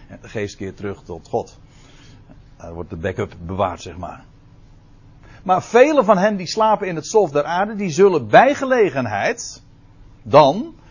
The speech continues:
aan het einde van deze aion, of beter aan het begin van de toekomende aion, zullen ontwaken. Dat wil zeggen, opstaan. "Ontwaakt gij die slaapt,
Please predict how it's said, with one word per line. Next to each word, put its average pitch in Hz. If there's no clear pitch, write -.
aan -
het -
einde 196
van 160
deze 135
aion, 127
of 113
beter 139
aan 123
het 101
begin 143
van 117
de 101
toekomende 196
aion, 123
zullen 214
ontwaken. 120
Dat 190
wil 156
zeggen, 110
opstaan. 175
"Ontwaakt 160
gij 180
die 170
slaapt, -